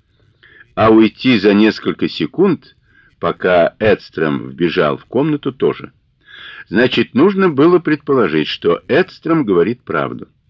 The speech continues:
Частично это подтвердил Виктор Асенов, успевший поговорить с фотографом Дренковичем до его смерти. Дренкович слышал, как во время разговора с ним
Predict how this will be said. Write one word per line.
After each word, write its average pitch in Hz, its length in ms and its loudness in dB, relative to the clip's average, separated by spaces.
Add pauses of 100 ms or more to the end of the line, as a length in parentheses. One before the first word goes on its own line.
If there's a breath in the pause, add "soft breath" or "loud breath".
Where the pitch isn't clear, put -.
(520)
Частично 107 680 -2
это 113 400 -2
подтвердил 82 640 -4
Виктор 98 400 -2
Асенов, 110 500 -2 (440 soft breath)
успевший 117 640 -2
поговорить 85 540 -2
с - 80 -20
фотографом 104 720 -2
Дренковичем 82 760 -4
до 69 100 -6
его 76 180 -2
смерти. - 480 -14 (880 loud breath)
Дренкович 113 800 2
слышал, 101 540 -2
как - 240 -6
во 98 140 0
время 117 280 2
разговора 80 540 -2
с - 140 -10
ним 139 240 -4